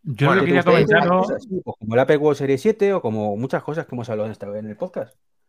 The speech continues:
Speaker 3: ¿Que sería mejor si tuviera más cosas? Por supuesto. Pero la cámara es una de esas cosas que o es una, una diferencia brutal,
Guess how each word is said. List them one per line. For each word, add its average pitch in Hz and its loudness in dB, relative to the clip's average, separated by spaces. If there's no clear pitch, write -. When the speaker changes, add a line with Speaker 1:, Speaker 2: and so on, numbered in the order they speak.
Speaker 3:
¿Que 123 -4
sería 139 4
mejor 208 -2
si 180 -6
tuviera 190 0
más 175 -4
cosas? - -8
Por - -12
supuesto. 151 -8
Pero 151 -6
la 170 0
cámara 214 -2
es 170 -8
una 185 -6
de 175 -8
esas 170 -8
cosas 214 -8
que 120 -10
o 131 4
es 185 -4
una, 202 -2
una 175 0
diferencia 117 -4
brutal, 107 -4